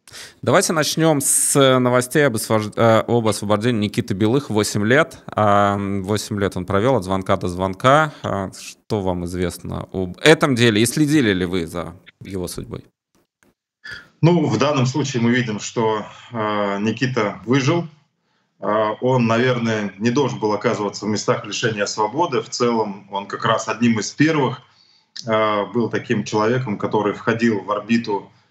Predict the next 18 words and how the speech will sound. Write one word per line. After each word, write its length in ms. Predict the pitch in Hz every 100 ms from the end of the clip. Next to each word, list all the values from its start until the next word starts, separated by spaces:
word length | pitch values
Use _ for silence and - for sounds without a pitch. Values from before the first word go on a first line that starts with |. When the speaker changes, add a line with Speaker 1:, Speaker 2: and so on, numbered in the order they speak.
| _ _ _ _ -
Speaker 2:
э, 360 | - 98 95 90
тех 220 | 135 127
людей, 280 | 127 135 160
которые 360 | - 117 104 98
были 580 | 113 113 104 101 98 - _ _
либералами, 840 | 95 98 98 107 123 139 131 120 110
которые 380 | 110 104 98 95
были 240 | 110 104
оппозиционно 580 | 101 104 98 - 107 101
настроены, 720 | 101 - - 120 131 120 117
которые 300 | - 110 107
поддерживали 720 | - 117 - 123 104 107 101
Алексея 440 | 101 98 - 113 101
Навального 720 | 98 107 131 131 120 110 - - _ _
и 420 | 107 107 104 104 107
новую 380 | 113 123 110 107
волну 360 | 107 107 107
оппозиции. 680 | 101 113 101 113 113 - 101